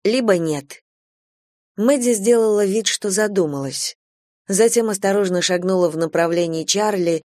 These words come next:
даже слегка приподняла руку, как будто потянулась к ней. Но тут кто-то вышел из бара, и из открытой двери в переулок ворвались звуки музыки.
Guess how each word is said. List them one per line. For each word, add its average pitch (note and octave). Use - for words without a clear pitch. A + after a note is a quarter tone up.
даже F#3+
слегка F#3
приподняла E3+
руку, F#3+
как D3
будто D#3
потянулась F3+
к -
ней. C#3+
Но A3+
тут C4+
кто-то A#3+
вышел G#3+
из G3
бара, G3+
и F3+
из E3+
открытой F#3+
двери F#3+
в -
переулок F#3+
ворвались E3+
звуки E3
музыки. D3